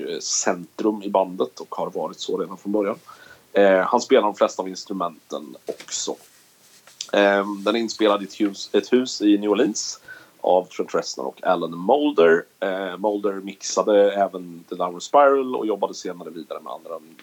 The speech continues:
plattor. Så att under en ganska lång tid så var Reznor och Alan Moulder var den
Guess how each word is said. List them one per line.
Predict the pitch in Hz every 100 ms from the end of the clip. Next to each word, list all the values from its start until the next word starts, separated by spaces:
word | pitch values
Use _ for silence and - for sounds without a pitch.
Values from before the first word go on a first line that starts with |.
| _
plattor. | - - - - _ -
Så | -
att | _ - - - - - -
under | - 117
en |
ganska | 110 110 117
lång | 104
tid | 98 120 98
så | - 98
var | 90
Reznor | 87 90 - 90 80
och | - 80
Alan | 82 87
Moulder | 92 85 90
var | 85 80
den | 87 85